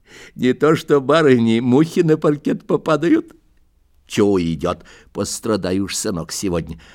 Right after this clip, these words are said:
а завтра помянешь ты меня, старуху, добрым словом". И с тем на прюнелевых ботинках выкатилась, будто светлый ангел.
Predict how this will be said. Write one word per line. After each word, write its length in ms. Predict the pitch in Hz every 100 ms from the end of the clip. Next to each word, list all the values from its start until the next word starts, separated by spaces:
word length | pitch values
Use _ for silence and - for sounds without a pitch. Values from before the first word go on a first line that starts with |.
| -
а 160 | - 92
завтра 380 | 98 101 - -
помянешь 600 | - 101 95 101 101 - -
ты 80 |
меня, 220 | 120 110 98
старуху, 560 | - 123 110 95 117
добрым 480 | 95 101 90 95 95
словом". 680 | - - 101 92 90 95 _ _ _ _ _ _ _ _ _ _ -
И 400 | 165 247 254 233
с 200 | 165 -
тем 340 | - 170 156 147
на 100 | 135
прюнелевых 720 | 123 127 120 123 117 107 95
ботинках 540 | 101 117 107 - -
выкатилась, 880 | 110 104 104 - - - 113 101 -
будто 360 | 110 - - 110
светлый 640 | - 123 107 - 110 117
ангел. 380 | - 151 156